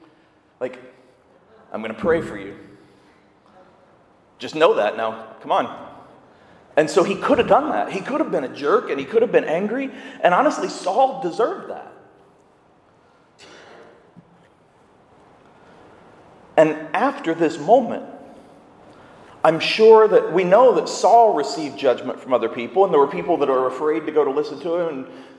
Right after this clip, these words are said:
disciples were afraid of him, and, and, uh, his, his former Pharisee brothers were afraid of him, and everybody was like, "I don't know what to do with you." And so he felt that his whole life,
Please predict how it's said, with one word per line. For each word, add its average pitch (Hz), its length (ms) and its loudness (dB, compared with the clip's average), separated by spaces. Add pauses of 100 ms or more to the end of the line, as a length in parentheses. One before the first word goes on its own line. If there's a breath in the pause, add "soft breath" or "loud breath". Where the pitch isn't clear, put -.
disciples 160 520 0
were 147 160 0
afraid 165 320 -4
of 165 100 -4
him, 175 240 -4
and, 139 160 -6
and, 135 520 -8 (240)
uh, 123 280 -2
his, - 320 -8
his - 420 -12 (160)
former 170 320 -2
Pharisee 165 520 -6
brothers 165 360 -2
were 160 120 -2
afraid 170 320 -4
of 165 60 -8
him, 190 160 -2
and 147 80 -2
everybody 170 360 -4
was 165 120 -6
like, 151 160 0
"I 127 80 2
don't 143 100 -4
know 160 100 0
what 180 140 -4
to 175 60 -12
do 233 120 -8
with 233 140 -6
you." 180 140 -6
And 220 100 -4
so 196 100 -6
he 180 100 -8
felt 196 260 -2
that 160 120 -2
his 151 120 -8
whole 147 140 -4
life, 156 240 -2